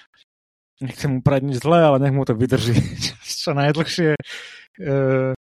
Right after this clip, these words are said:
nech je zdravý, ale to fitness pomaličky nech naberá, vôbec sa nikam neponáhla. A prípadne nejaká chrípočka, keď príde, vôbec sa nebudem hnevať. <laughs> Takže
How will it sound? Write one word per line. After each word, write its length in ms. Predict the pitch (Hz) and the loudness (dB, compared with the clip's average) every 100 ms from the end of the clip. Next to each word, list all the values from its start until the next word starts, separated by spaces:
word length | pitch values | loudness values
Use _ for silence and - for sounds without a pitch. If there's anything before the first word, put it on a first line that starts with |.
| - _ _ _ | -16 _ _ _
nech 160 | - 185 | -2 0
je 100 | 180 | 2
zdravý, 440 | 160 170 175 175 | 2 2 2 0
ale 400 | 170 143 151 147 | -2 -2 0 -2
to 100 | - | -6
fitness 680 | 143 160 - 147 131 - - _ | -6 -6 -4 -4 -4 -8 -20 _
pomaličky 560 | - 165 165 151 - 156 | 0 2 4 2 -2 -2
nech 160 | 139 123 | 0 0
naberá, 520 | 135 131 135 127 123 | 0 0 0 0 -2
vôbec 160 | 135 143 | -4 -4
sa 100 | 135 | -2
nikam 240 | 135 127 | -2 -2
neponáhla. 720 | 123 143 156 143 139 135 131 - - - _ _ _ _ _ _ 120 | -2 -2 0 2 4 4 2 -4 -20 -20 _ _ _ _ _ _ -10
A 20 | 107 | -8
prípadne 400 | - 135 127 123 | -4 -4 -2 -4
nejaká 160 | 117 123 | -6 -6
chrípočka, 480 | 156 175 175 - 165 | -4 -2 -2 -2 -4
keď 140 | 160 | -4
príde, 280 | - 139 127 | -4 -2 0
vôbec 240 | 123 123 127 | 0 0 -2
sa 80 | 127 | -2
nebudem 320 | 139 135 127 | 0 -2 -2
hnevať. 480 | 135 143 135 - - - _ | 0 2 0 0 -2 -2 _
<laughs> 320 | _ _ - | _ _ -8
Takže 520 | 139 131 123 127 233 | -6 -4 -2 0 0